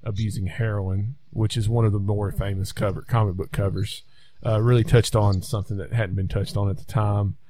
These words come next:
Uh, he did some work at Marvel. Uh, he, I did not know he co-created Madam Web and Hydro Man.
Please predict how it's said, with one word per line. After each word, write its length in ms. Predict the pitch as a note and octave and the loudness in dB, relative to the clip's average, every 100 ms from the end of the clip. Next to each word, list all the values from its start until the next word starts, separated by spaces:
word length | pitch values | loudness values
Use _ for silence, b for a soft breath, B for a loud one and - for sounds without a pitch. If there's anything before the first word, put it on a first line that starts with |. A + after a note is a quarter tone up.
| - - - - | -20 -20 -20 -2
Uh, 180 | A#2 A2 | 2 6
he 140 | C3+ | 8
did 140 | C3+ | 6
some 140 | - A#2+ | 2 2
work 220 | A#2 A2 | 2 0
at 80 | - | -2
Marvel. 760 | A2+ A2+ A2+ A2+ A2+ A#2 A#2 B2+ - - - - - - - - - | 2 2 2 0 0 0 0 -4 -10 -20 -20 -20 -20 -20 -20 -20 -12
Uh, 420 | A2+ G2+ F#2+ F#2+ | -6 -4 -4 -4
he, 200 | G2 A#2 - | -2 -2 -2
I 260 | A#2 B2+ C#3 | 0 4 4
did 240 | G#2 C3 | 4 6
not 160 | B2 A2 | 6 6
know 160 | B2 B2+ | 8 8
he 140 | B2 | 8
co-created 720 | - A#2+ - - A2 G2+ F#2 | 6 4 4 0 2 2 2
Madam 400 | F3 G#2+ A2 G2+ | 2 4 4 4
Web 420 | G#2 A2 A#2 A#2 G2+ | 4 4 4 4 0
and 300 | F#2+ G2+ F#2 | 0 0 0
Hydro 380 | G#2 G2+ A2+ | -2 0 0
Man. 400 | A2 A#2 B2 C#3 | 0 0 0 -4